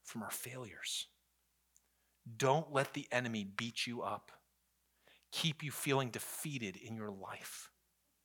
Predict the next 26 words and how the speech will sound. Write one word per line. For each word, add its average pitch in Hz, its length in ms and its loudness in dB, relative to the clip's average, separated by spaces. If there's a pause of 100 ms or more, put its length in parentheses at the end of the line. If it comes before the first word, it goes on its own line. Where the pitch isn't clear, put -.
(800)
Because 143 480 10 (280)
there's - 340 8
too - 180 4
many 190 220 6
people 151 400 0
today 113 580 2 (500)
where 131 120 4
God, 156 460 12
yes, 143 200 12
God 160 220 12
has 156 180 10
rescued 127 720 10
them, 92 300 0 (560)
but 123 120 0
they've 135 180 8
stayed 131 440 10
silent 127 720 10
and 110 160 0
not 113 220 6
shared 110 720 4
the 101 100 0
amazing 135 480 2
stories 120 460 2
of 95 100 -6
God's 95 360 6
power. - 220 -4